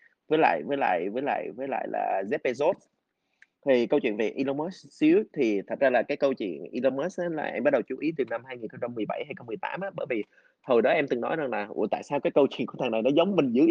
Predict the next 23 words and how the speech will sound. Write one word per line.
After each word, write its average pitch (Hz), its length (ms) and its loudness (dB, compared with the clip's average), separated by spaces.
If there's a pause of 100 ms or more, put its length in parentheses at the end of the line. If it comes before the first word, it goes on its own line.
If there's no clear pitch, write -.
ta?" 151 180 6 (500)
Bởi 143 140 4
vì 151 120 4
hồi 123 160 4
đó 151 100 4
em 170 140 0
thấy 185 140 -4
là 139 180 0
thằng 123 160 -8
đó 135 100 -2
nó 175 180 -4
ăn 143 200 -8
ngủ 113 200 -6
ở 165 80 -6
công 135 200 -8
ty, 139 300 2 (720)
à, 117 120 -4 (640)
nó 143 180 -2
ăn 139 180 -4
ngủ 113 140 -4
ở 147 60 -2
công 135 220 -6
ty 135 360 0